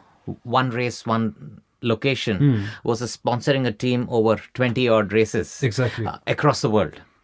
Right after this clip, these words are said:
Speaker 1: Uh, and especially for a, a company like Airtel, uh, which operated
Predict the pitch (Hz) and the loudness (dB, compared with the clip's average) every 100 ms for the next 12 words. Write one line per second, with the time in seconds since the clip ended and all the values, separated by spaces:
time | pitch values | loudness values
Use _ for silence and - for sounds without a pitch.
0 | - - - 113 - 123 117 120 - - | -20 -14 -2 -2 -2 -4 -4 -2 -2 0
1 | 160 147 131 123 110 - _ _ - 110 | 0 2 2 2 0 -6 _ _ -18 -12
2 | 107 113 135 127 151 147 120 107 - 147 | -8 -4 -2 -2 0 0 0 -2 -2 -2
3 | 156 104 107 113 _ - 113 110 107 98 | 0 -2 -4 -16 _ -14 -8 -6 -6 -4
4 | 120 113 - - - - 117 - 143 143 | -6 -6 -8 -12 -10 -4 -2 2 2 0
5 | 110 | -2